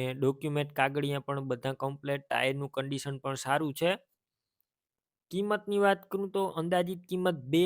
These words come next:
લાખ રાખવામાં આવી છે. રૂબરૂ કિંમત ઓછી થશે, કિંમત ફિક્સ નથી. ઇકો ગાડી ક્યાં જોવા મળશે તેની વાત કરું તો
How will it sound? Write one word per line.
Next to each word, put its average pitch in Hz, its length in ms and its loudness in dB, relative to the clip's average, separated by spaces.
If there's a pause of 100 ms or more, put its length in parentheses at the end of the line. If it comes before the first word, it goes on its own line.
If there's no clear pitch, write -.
લાખ 170 360 4
રાખવામાં 160 680 -2
આવી 180 200 0
છે. 170 260 -2
રૂબરૂ 160 400 0
કિંમત 156 420 -8
ઓછી 147 320 -4
થશે, 165 360 -4
કિંમત 151 420 -6
ફિક્સ - 340 -14
નથી. 147 360 -4 (680)
ઇકો 180 280 0
ગાડી 170 300 2
ક્યાં 160 380 -2
જોવા 151 360 2
મળશે 143 460 -4
તેની 143 340 -6
વાત 143 240 0 (100)
કરું 160 280 2 (880)
તો 160 80 -2